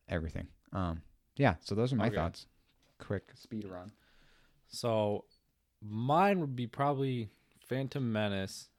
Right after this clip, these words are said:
Speaker 2: Oh, I was literally just thinking about it and I lost it. Um, maybe change up the fight between Darth Maul, Qui-Gon, and Obi-Wan. And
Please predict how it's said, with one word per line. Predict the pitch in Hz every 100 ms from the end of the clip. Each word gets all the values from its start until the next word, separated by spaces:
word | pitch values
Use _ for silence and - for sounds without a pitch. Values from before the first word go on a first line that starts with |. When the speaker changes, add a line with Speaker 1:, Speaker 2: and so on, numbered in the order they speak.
| -
Speaker 2:
Oh, | 107
I | 107
was | 117 113
literally | 220 165
just | 104 -
thinking | 92 90
about | 82 82
it | 82
and |
I | 80
lost | 76 80 82 -
it. | 80 82 _ _ _ _ _ _ - - _ - - -
Um, | 87 87 82 82 80 _ _ - - _ _ _ - - _ -
maybe | 110 135 175
change | 135 143 147 127
up | 123
the | - 107 92 85 85 _ -
fight | 98 98 - - _ _ -
between | - - 92 87
Darth | 87 85
Maul, | 87 85
Qui-Gon, | - 87 85
and | 82
Obi-Wan. | 87 90 92 90 - _ _ _ _ _ _ _ _ _ _ -
And | 90